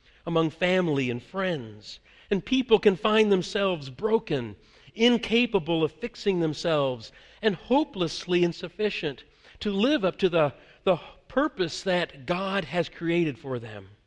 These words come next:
Have you ever stared in the face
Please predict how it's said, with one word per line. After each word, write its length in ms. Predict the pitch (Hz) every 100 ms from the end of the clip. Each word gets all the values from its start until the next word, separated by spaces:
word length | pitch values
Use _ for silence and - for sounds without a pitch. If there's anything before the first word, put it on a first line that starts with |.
| _ _ _ _ _ _ _ _ _ _ _ _ _ _ _ _ _ _ _ _ _ _ _ _ _ _ _ _
Have 140 | - 170
you 120 | 175
ever 120 | 247
stared 640 | 247 - 156 143 135 160 165 _ _ _ _ _ _ _ _ _ _ _ -
in 140 | 139
the 80 | 139
face 640 | - 147 156 175 - -